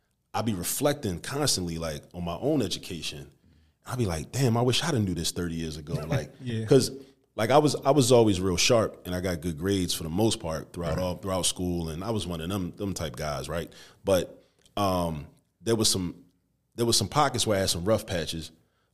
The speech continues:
Speaker 1: but at the same time, I could memorize real good. And I could memorize. It's like with video games, like, you memorize where to go so you could beat the level,
Speaker 3: Right.
Speaker 1: and you go to the next level. So that's how I approach math.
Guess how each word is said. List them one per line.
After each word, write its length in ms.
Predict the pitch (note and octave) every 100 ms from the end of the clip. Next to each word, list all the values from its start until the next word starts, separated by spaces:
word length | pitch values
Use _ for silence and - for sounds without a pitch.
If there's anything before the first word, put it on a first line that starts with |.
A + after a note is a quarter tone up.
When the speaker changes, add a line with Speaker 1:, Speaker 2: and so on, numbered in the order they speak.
| -
Speaker 1:
but 80 | G#2
at 60 |
the 40 | F2
same 220 | - F#2+
time, 460 | - A#2+ A#2 G#2 E2+ - _ _ _ G2+
I 40 |
could 160 | G#2+ F#2+
memorize 720 | G2 A#2+ G#2 F#2 D#2 C#2 C#2+
real 180 | D2 F2+
good. 340 | D2+ E2+ D2+ C2+ _
And 80 | G2
I 40 | G2+
could 120 | G2
memorize. 360 | G#2+ G#2 F#2+
It's 80 | F#2
like 180 | A#2 G2+
with 100 | G#2
video 240 | F#2 A2+ F#2
games, 260 | E2+ D#2 D2+
like, 200 | D#2 - _ _
you 100 | G#2
memorize 680 | G#2 B2 G#2+ G#2+ G2 F#2 - - -
where 160 | G2+
to 60 | G2+
go 420 | F2 G2+ F#2+ F2+ F#2
so 120 | G2+
you 40 |
could 140 | F2 D2+
beat 140 | G2
the 80 | F2
level, 340 | F2 D2 - -
Speaker 3:
Right. 240 | C#2+ C#2+ -
Speaker 1:
and 100 | F2
you 80 | E2+
go 100 | F2+
to 120 | -
the 40 |
next 220 | E2+ F#2 E2+
level. 320 | D2 C2 - _ _ _ -
So 100 | G2+
that's 160 | G2+
how 140 | G2+ F2+
I 20 |
approach 320 | E2 F2+ D2+
math. 380 | G#2+ E2+ C#2+